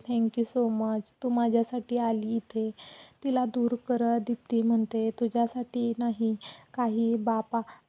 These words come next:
पप्पासाठी आले. डेकोरेशन त्यांच्यासाठी करायचं आहे, तुझ्यासाठी नाही काही." श्रुती तिच्याकडे रागाने बघते. "अरे, माझं म्हणजे ते चिडलं का?"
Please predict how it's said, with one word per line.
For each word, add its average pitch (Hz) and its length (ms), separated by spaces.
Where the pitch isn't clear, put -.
पप्पासाठी 240 760
आले. 214 360
डेकोरेशन 226 880
त्यांच्यासाठी 233 760
करायचं 226 480
आहे, 220 320
तुझ्यासाठी 233 680
नाही 226 400
काही." 214 340
श्रुती 226 420
तिच्याकडे 226 600
रागाने 220 540
बघते. 220 500
"अरे, 233 420
माझं 226 420
म्हणजे 226 420
ते 220 160
चिडलं 220 480
का?" 226 160